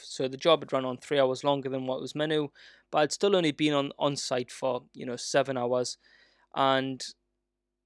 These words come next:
yeah, it, after getting through it and then looking back on it, it was all soaking, so I couldn't really see the full end result I had. So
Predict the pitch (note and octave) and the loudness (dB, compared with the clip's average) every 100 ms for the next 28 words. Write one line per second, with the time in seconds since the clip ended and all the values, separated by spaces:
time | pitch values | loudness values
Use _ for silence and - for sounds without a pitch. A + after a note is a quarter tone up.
0 | _ - E3 F#3 D3+ - D#3+ - - - | _ 0 6 6 6 0 -4 -6 -18 -4
1 | D#3 - D#3 E3+ E3 - - D3 D3+ - | -2 2 2 2 -2 -10 -2 2 2 0
2 | - D3 C3+ C#3 C#3 D3 C3+ D#3 - C3+ | -8 -4 -2 -2 -2 -4 2 2 2 -4
3 | B2+ _ _ _ _ _ _ - C#3 D3 | -4 _ _ _ _ _ _ -4 -2 4
4 | F3 E3+ - D3 C#3 C#3 B2+ C3+ - F3+ | 4 4 4 2 2 0 -2 -4 -2 -2
5 | F3+ D#3 C3+ - C#3 C3 - _ _ _ | -2 -2 -2 2 2 0 -6 _ _ _
6 | - C3 - D3 C#3 C3 B2+ C3 B2+ B2 | -12 -8 0 4 6 4 0 0 0 0
7 | A#2+ A#2 A2+ - B2+ | 0 -2 -6 -2 0